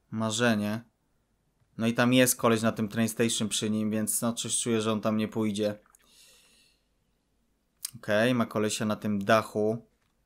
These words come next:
przy nim. Jaki jest plan? Prawdopodobnie zajęcie dachu tego budynku.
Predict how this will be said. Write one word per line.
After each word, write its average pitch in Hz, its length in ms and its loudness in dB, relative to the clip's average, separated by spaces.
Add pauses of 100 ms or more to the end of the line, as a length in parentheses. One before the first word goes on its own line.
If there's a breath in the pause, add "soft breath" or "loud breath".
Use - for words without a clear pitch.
(120)
przy - 280 -2
nim. 107 360 -2 (2750)
Jaki 107 260 -2
jest 120 240 2
plan? 143 400 4
Prawdopodobnie 123 640 0
zajęcie 123 400 2
dachu 123 320 2
tego 131 280 4
budynku. 117 640 0